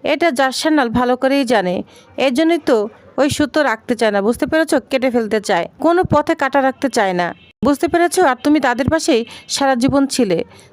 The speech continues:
তখন কৌশিকী বলে, "কাকিমণি, কাকিমণি, প্লিজ, এগুলো না এখন বন্ধ করো।" এটা বলে কৌশিকী কান্না করতে করতে এখান থেকে চলে যায়। এদিকে সমরেশকে ডিপার্টমেন্টে নিয়ে গিয়েছে জাজ সান্যাল। এদিকে কৌশিকী অনেক রাগান্বিত হয়ে যায়,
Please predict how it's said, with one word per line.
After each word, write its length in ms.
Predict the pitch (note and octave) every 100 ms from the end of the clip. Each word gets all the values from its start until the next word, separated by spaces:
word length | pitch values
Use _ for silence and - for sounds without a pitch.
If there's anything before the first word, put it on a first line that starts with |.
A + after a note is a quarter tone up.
| -
তখন 280 | C4 D#4 D4+
কৌশিকী 420 | C4 B3+ B3 C#4+
বলে, 200 | C#4 A#3+
"কাকিমণি, 580 | A3+ A#3 C4+ D#4+ B3+ - -
কাকিমণি, 500 | B3+ D#4 E4 E4+ B3
প্লিজ, 380 | - C4+ G#3 -
এগুলো 300 | B3+ D4 E4
না 80 | E4+
এখন 260 | C#4+ C#4
বন্ধ 260 | A#3 A#3 A#3+
করো।" 320 | A#3 F#3+ E3+ - _ _ -
এটা 220 | B3+ D#4
বলে 240 | D#4+ D#4+
কৌশিকী 580 | D#4 B3+ A#3+ C4 C#4 G#3+
কান্না 280 | C4 C4 C4+
করতে 220 | C4 C#4+
করতে 240 | C#4+ C#4
এখান 200 | A#3 B3+
থেকে 240 | B3 B3 C#4
চলে 260 | C4 G#3+
যায়। 260 | G3 F3+ F3 - -
এদিকে 440 | - D4+ F4+ F#4+ F#4
সমরেশকে 640 | - C4+ B3+ C#4+ - C#4+
ডিপার্টমেন্টে 600 | G#3+ B3 D4 C#4+ C#4+ D4
নিয়ে 260 | B3+ A#3+ B3
গিয়েছে 580 | C#4 D4+ D4 - A3 G3+ - - -
জাজ 240 | A3 D4 C#4+
সান্যাল। 560 | - A3 F#3 F3+ F3 G#3 -
এদিকে 440 | - C#4+ F4 F#4 F#4
কৌশিকী 500 | - C4+ B3+ D4+ D#4+
অনেক 200 | D#4 C#4
রাগান্বিত 520 | B3 A#3 C4+ D4+ D4
হয়ে 300 | D4 D#4+ E4
যায়, 280 | C#4+ A#3